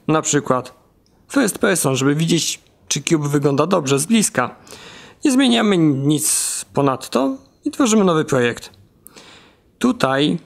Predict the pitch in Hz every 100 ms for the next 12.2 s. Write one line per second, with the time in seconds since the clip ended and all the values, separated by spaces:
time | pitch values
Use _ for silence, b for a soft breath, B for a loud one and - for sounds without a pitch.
0 | _ _ _ _ _ _ _ _ _ _
1 | _ _ _ _ _ _ _ _ _ _
2 | - 180 139 165 240 214 165 147 143 139
3 | 131 147 165 196 196 220 170 - 220 202
4 | 175 185 180 165 160 185 139 151 170 180
5 | - 202 - 202 196 202 185 165 180 175
6 | 175 165 156 170 131 120 123 117 135 139
7 | 135 143 139 143 143 - 151 143 - -
8 | 170 220 220 208 208 - B B B B
9 | _ 185 202 202 - _ _ _ _ -
10 | 175 170 175 190 247 240 - 170 139 135
11 | 143 156 - 156 156 165 156 - 160 170
12 | 185